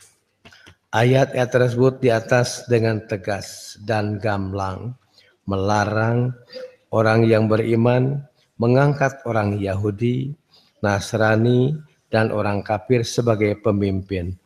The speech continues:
untuk orang-orang yang beriman. Ayat-ayat tersebut tidak perlu ditafsirkan lagi.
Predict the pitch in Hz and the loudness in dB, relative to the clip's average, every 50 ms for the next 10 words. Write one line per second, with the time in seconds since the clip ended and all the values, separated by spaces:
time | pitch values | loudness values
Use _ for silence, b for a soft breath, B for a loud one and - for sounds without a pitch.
0 | _ _ _ _ 165 170 170 170 165 170 147 - - - - 117 110 107 110 104 | _ _ _ _ 4 4 4 4 4 2 2 2 2 -2 -2 0 2 2 0 0
1 | 101 101 107 107 110 110 110 110 110 110 104 101 98 98 95 95 95 95 92 98 | 0 0 0 0 0 0 -2 -2 -2 0 0 0 0 -4 -6 -6 -6 -6 -6 -6
2 | - - _ - 110 101 95 95 95 98 92 90 92 98 113 127 131 - _ b | -8 -10 _ -6 -6 -4 -4 -4 -6 -6 -8 -8 -10 -12 -12 -14 -16 -16 _ b
3 | b b b b b b b b b b b b _ _ _ _ _ _ _ - | b b b b b b b b b b b b _ _ _ _ _ _ _ -2
4 | 107 117 123 120 117 120 120 - - - - - 110 117 127 127 127 - 127 123 | 2 4 4 4 4 2 0 -4 -12 -18 -14 -4 2 2 2 2 2 2 0 2
5 | - - 131 127 131 127 - - - 135 123 123 117 - - 113 117 113 120 117 | 2 0 2 2 0 0 -2 0 2 4 4 4 4 4 4 4 4 4 4 2
6 | 117 - - - 107 104 - - - - - 123 117 104 107 - - 110 107 104 | 0 -4 -4 -2 -2 -2 -4 -8 -12 -6 -2 -2 0 0 -2 -2 -2 0 0 0
7 | 104 104 104 101 98 95 - 113 107 98 92 85 82 85 - | 0 0 -2 -2 -4 -4 -4 -4 -4 -4 -4 -6 -8 -12 -18